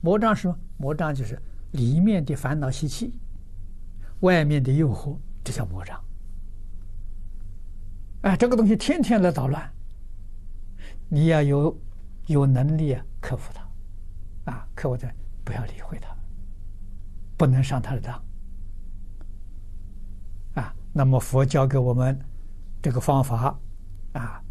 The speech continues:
这避开魔-，魔障的方法了。两句话很，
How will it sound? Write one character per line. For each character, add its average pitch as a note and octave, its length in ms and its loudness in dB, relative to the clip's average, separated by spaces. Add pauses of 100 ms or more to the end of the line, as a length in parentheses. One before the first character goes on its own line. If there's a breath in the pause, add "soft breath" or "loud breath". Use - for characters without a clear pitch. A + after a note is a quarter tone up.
(320)
这 C3 140 2
避 D#3+ 280 4
开 C3 220 2
魔-， B2 240 4 (180)
魔 B2+ 180 4
障 G#3 240 6
的 C#3+ 120 4
方 C3+ 200 2
法 A#2+ 260 -2
了。 A#2 120 -4 (380 soft breath)
两 A#2 360 2
句 B2 160 2
话 A#2+ 280 -2
很， C3 340 -2